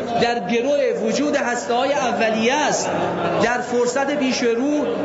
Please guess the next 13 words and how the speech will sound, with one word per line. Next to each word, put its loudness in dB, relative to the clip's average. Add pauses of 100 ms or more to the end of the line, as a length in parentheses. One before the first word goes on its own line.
(160)
برای 0
تولید 0
بذر، 0 (800)
بذرهای 0
وارداتی 0
هیبرید 0
سبزی 0
و 4
صیفی، 0 (460)
نهال 0 (420)
و 6
پیوندک 0
سالم 0